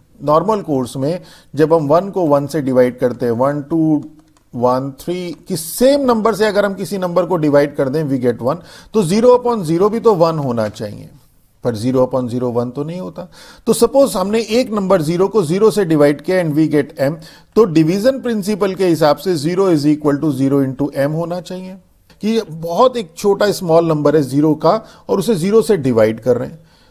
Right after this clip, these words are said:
तो हम उसकी वैल्यू नहीं फाइंड आउट कर रहे, जबकि technically ये जो आपके पास है, technically ये सही है। It means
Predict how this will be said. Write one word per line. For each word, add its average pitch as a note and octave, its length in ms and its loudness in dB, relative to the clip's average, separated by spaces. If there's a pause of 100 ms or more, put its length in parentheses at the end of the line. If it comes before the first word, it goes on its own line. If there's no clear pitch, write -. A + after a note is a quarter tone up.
(140)
तो A#3 60 4
हम B3+ 140 0
उसकी C#4 200 -2
वैल्यू A#3 420 2
नहीं A#3+ 160 2
फाइंड D3 280 0
आउट D3 180 2
कर F3 140 2
रहे, B3+ 120 2
जबकि A3+ 360 0
technically B3 600 0
ये G#3 220 0
जो G3 200 -2
आपके D#3+ 380 -2
पास C3+ 280 2
है, G#3+ 140 -4
technically F3+ 520 -2
ये G#2+ 160 -4
सही F3+ 280 -6
है। F3+ 100 -12 (360)
It E3 160 -6
means A#3 340 -2